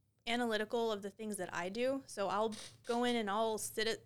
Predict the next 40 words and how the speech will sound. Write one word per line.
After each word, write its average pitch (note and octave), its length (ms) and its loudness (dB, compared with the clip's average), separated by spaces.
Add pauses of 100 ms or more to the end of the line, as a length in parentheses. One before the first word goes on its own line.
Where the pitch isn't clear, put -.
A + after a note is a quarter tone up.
look G3+ 240 -8
at G#3 140 -4
the G3+ 40 -8
screen G3 320 0
for, G3+ 120 -6
like, F#3+ 180 -2
four G#3 220 0
hours G3 360 0
when G3+ 140 -6
I'm F#3 140 -8
doing F#3+ 400 -6
analysis F#3+ 560 -6
of G3+ 80 -6
videos A3 320 0
and B3 100 -2
stuff. B3+ 240 0
So G3+ 140 -8
I, G3 180 0
I G#3+ 40 -14
think B3 200 0
I B3+ 80 4
do A3 220 0
a G3+ 80 -2
pretty G#3+ 240 -6
good G#3 100 -2
job G3 220 -4
of - 40 -14
separating. F#3+ 600 -6 (1120)
You A3 80 -18
know, F3+ 200 -6
I F#3+ 80 -6
don't, G#3 260 -4 (120)
I A3 40 -4
don't A#3 140 0
like A3+ 180 0
to A3+ 80 -6
change G#3 380 -4
program G#3 400 -4
mid G#3 300 -4
block. G3+ 420 -6